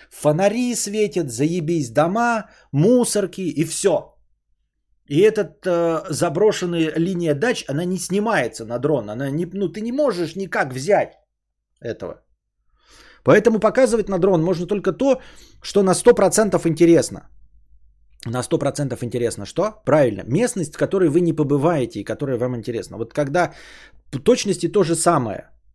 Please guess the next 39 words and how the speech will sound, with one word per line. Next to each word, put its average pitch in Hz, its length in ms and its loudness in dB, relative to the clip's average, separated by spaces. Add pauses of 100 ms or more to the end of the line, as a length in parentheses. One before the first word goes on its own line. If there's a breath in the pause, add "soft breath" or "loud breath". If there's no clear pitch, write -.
но, 131 520 -2
э, 127 40 -8
уровень 131 540 2
жизни 113 640 -4
просто 117 300 -4
Норвегии, 147 500 0
вы 147 140 4
смотрите, 151 440 0
потому 190 220 -2
что 185 120 -6
это - 120 -6
Норвегия. 135 560 0 (320 soft breath)
Вам 165 220 2
плевать, 208 300 4
что - 140 -2
это 147 140 -2
такие 160 280 0
же 117 140 0
дома, 180 520 0 (300 soft breath)
как, - 220 -2
ну 135 80 -2
вот 143 160 0
это, 175 140 -4
блядь, 180 220 -2
Норвегия, 110 540 -4
да, 139 120 -8
там 131 220 -4
норвеги 180 500 2
ходят, 110 380 -4
там 160 140 0
в - 100 -10
кадре 156 320 0
норвеги, 151 500 0
норвежские 131 600 -2
машины, 151 640 -4 (260 loud breath)
норвежские 143 720 0
дачи, 147 580 0 (420 soft breath)
норвежские 151 600 0
теплицы. 151 800 -4